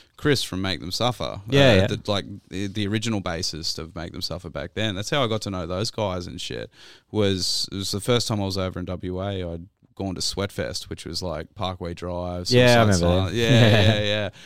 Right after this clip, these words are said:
Speaker 1: I couldn't see it in Brisbane. I was so fucking bummed. And then I was like, I made, I kicked up enough stink, and I was like, um, instead of flying back from Melbourne to, uh, Brisbane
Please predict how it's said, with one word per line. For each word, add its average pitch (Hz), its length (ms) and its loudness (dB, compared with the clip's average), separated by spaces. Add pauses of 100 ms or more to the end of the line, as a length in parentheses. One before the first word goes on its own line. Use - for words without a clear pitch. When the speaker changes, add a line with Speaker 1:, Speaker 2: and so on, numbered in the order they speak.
(160)
Speaker 1:
I 107 60 -4
couldn't 131 220 2
see 127 180 2
it 98 80 0
in 98 60 -4
Brisbane. 110 360 -2
I 95 60 -4
was 98 140 -4
so 104 160 0
fucking 95 320 -4
bummed. 98 380 -2
And 92 120 -4
then 92 140 -6
I 92 80 -4
was 92 240 -6
like, 90 180 -6
I 95 80 -4
made, 101 240 -2
I 107 80 -4
kicked 104 260 -8
up 101 140 -4
enough 92 180 -6
stink, 101 300 -4
and 92 100 -6
I 90 40 -6
was 92 160 -6
like, 87 220 -6 (600)
um, 90 600 -2 (1080)
instead 110 400 2
of 101 140 2
flying 104 440 2
back 98 200 0
from 95 580 -6 (160)
Melbourne 101 520 0
to, 90 720 -4
uh, 90 360 -6
Brisbane 98 560 0